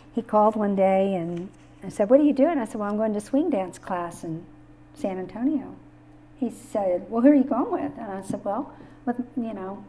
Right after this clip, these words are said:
my friends, Kent and Marilyn." He said, "Well, can I meet you there?" I was like, "Sure." Well, he got there and didn't know how to swing dance. He knew how to country western dance. But when these different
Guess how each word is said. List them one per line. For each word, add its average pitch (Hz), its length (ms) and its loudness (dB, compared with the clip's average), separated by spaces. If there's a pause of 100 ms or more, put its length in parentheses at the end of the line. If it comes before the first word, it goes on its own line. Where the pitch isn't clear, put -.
(220)
my 220 120 -6
friends, 285 360 0
Kent 214 200 -8
and 202 100 -8
Marilyn." 269 360 0 (760)
He - 80 -2
said, 254 160 6
"Well, 240 140 2
can 254 180 0
I 220 80 -2
meet 214 240 -6
you 262 100 6
there?" 302 320 2 (560)
I 233 80 -4
was 240 140 -4
like, 254 180 2 (200)
"Sure." 359 520 -2
Well, 233 160 2
he 277 80 6
got 277 320 0
there 208 200 0
and 208 120 -2
didn't 196 300 -8
know 220 240 0
how 214 120 -4
to 240 100 -8
swing 180 260 -8
dance. 190 280 -6
He 202 60 -8
knew 190 140 -6
how 185 100 -4
to 180 80 -6
country 185 400 -8
western 202 440 -8
dance. 175 340 -10 (460)
But 220 80 -2
when 220 160 -2
these 202 160 -4
different 233 360 -2